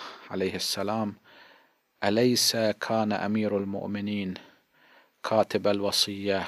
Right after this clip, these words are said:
ورسول الله صلى الله عليه وآله المملي عليه وجبرائيل والملائكة المقربون عليهم السلام شهود؟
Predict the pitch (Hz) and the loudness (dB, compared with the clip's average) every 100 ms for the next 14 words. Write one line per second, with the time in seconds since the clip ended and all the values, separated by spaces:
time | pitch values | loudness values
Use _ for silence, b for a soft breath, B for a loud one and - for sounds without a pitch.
0 | - 104 101 98 - 107 101 101 104 104 | -4 -2 0 0 -2 -2 -2 -2 -4 -2
1 | - 101 98 95 104 98 98 101 98 98 | -4 -4 -4 -4 -2 0 0 0 -2 -4
2 | 104 101 101 98 - 101 101 101 98 98 | -4 -4 -6 -8 -6 -6 -4 -4 -4 0
3 | 92 98 98 98 92 _ B B B B | 0 2 2 2 0 _ B B B B
4 | B B B _ _ 104 101 104 98 95 | B B B _ _ -2 2 2 4 2
5 | 98 107 98 95 95 95 92 101 87 95 | 4 2 4 4 4 2 2 4 4 2
6 | - 98 95 95 92 95 95 95 95 110 | -2 -4 -2 -4 -6 -6 -2 -4 -2 -2
7 | 98 87 98 98 95 95 95 - 98 104 | 0 0 0 0 -2 -4 -4 -4 0 0
8 | 104 90 _ B B B B - - 110 | 0 -4 _ B B B B -10 -2 0
9 | - 120 120 113 107 120 | 2 2 2 0 0 0